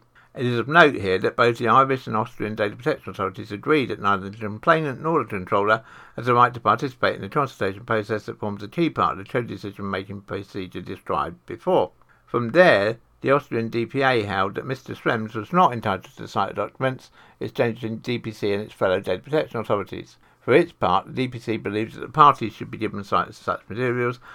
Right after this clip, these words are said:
provided only that they agree to treat them as confidential within the decision-making process. The next question they raised was, according to Schrems,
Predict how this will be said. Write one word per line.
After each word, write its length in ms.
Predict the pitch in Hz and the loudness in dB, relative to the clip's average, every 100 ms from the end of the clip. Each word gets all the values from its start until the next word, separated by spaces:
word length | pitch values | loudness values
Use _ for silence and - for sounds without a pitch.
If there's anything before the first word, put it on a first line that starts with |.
| - | -18
provided 360 | - 117 110 104 - | 4 6 6 0 2
only 300 | 156 151 110 | 4 4 -2
that 180 | 90 | -4
they 180 | - 101 | -6 -6
agree 240 | 92 104 101 | -4 -4 -6
to 100 | 104 | -6
treat 220 | - 107 | -6 -6
them 100 | 101 | -6
as 80 | 98 | -4
confidential 720 | - 135 113 123 127 - 95 | -4 -4 -4 -6 -6 -10 -12
within 260 | 95 98 101 | -8 -8 -8
the 100 | 101 | -8
decision-making 840 | 104 98 95 92 90 85 87 87 | -10 -12 -12 -8 -6 -6 -8 -2
process. 500 | 127 123 - - - _ _ _ | 0 0 -2 -8 -12 _ _ _
The 60 | 123 | 2
next 260 | 175 - | 2 2
question 300 | - 107 113 | -2 -2 -2
they 100 | 104 | 0
raised 300 | 101 104 110 | 2 2 0
was, 120 | 123 | -4
according 600 | 120 127 156 160 147 117 | -4 0 2 2 0 -4
to 400 | 113 113 101 98 - _ _ | -2 0 0 -2 -6 _ _
Schrems, 600 | - - 113 143 165 175 | -8 2 4 4 -2 -6